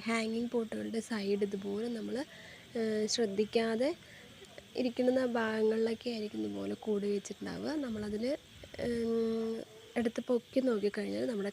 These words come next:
കയ്യിൽ വന്ന് കുത്തുകയും ചെയ്യും. നല്ല കടച്ചിലായിരിക്കും. ആ ഒരു സമയത്ത്, കുത്തുന്ന സമയത്ത് നമ്മൾ ചിലപ്പോൾ, ഏ, മയങ്ങിപ്പോവുകയും ചെയ്യും.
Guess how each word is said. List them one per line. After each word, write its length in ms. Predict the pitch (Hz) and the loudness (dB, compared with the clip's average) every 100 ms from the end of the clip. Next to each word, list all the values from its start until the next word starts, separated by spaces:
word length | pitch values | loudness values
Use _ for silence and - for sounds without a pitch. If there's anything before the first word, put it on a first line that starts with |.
| 208 | -2
കയ്യിൽ 240 | 202 190 | 0 0
വന്ന് 220 | 208 202 | 0 0
കുത്തുകയും 440 | 208 220 - 208 208 | -2 -4 0 2 2
ചെയ്യും. 300 | 196 165 104 - - - - | -2 -4 -4 -8 -18 -18 -2
നല്ല 340 | 220 220 240 269 | 4 6 6 6
കടച്ചിലായിരിക്കും. 840 | 302 220 208 - 202 202 190 - - 208 | 4 0 -6 -4 -4 -2 -6 -8 -8 -8
ആ 60 | 202 | -4
ഒരു 180 | 196 226 254 | 0 0 0
സമയത്ത്, 600 | - 247 240 233 - 262 - | 0 2 4 4 6 4 6
കുത്തുന്ന 380 | 233 - 214 233 | 2 4 6 6
സമയത്ത് 460 | 262 233 226 220 | 6 4 2 2
നമ്മൾ 200 | 269 220 214 | 2 2 -2
ചിലപ്പോൾ, 340 | - - 277 - - - - - | -6 -2 -2 -4 -16 -20 -14 -2
ഏ, 60 | 220 214 | 0 2
മയങ്ങിപ്പോവുകയും 960 | 214 214 214 220 262 262 240 214 208 208 | 2 4 6 8 8 8 6 8 8 6
ചെയ്യും. 240 | - 175 | 4 -4